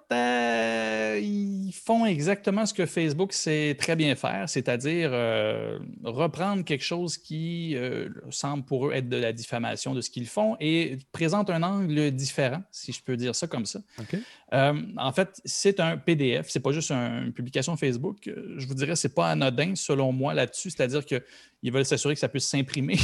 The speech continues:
Speaker 1: <laughs> Bref, faut que ça circule. Euh, et ils présentent cinq points qui, euh, qui expliquent à, de quelle façon le fameux documentaire Social Dilemma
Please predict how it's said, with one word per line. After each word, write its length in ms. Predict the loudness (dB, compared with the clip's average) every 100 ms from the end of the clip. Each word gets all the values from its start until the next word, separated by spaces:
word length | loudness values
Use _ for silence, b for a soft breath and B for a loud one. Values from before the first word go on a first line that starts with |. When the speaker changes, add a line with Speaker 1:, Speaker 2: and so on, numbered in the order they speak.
| 4 2 -2 -2
Speaker 1:
<laughs> 400 | -6 -8 -14 -10
Bref, 420 | -6 -2 -2 0
faut 100 | 0
que 60 | 0
ça 80 |
circule. 500 | 0 0 4 4 6 2 B B B B
Euh, 460 | 4 6 6 4 2
et 120 | 2
ils 60 | 2
présentent 360 | 4 4 4
cinq 320 | 2 2 0 -2
points 400 | 0 0 0 -2 -8
qui, 220 | -4 0
euh, 1080 | 2 2 2 2 0 -2 -2 -4 -6 -6 -8 -12 -18 -20
qui 100 | -8 -6
expliquent 320 | -4 0 0 -2 b b b _ -6
à, 220 | -4 -4
de 120 | -4
quelle 160 | 0 2
façon 400 | 2 2 0 -2
le 140 | -4 -4
fameux 220 | -2 -2
documentaire 440 | -2 -4 -4 -2 -2
Social 480 | 0 -2 0 0
Dilemma 400 | 0 0 0 -4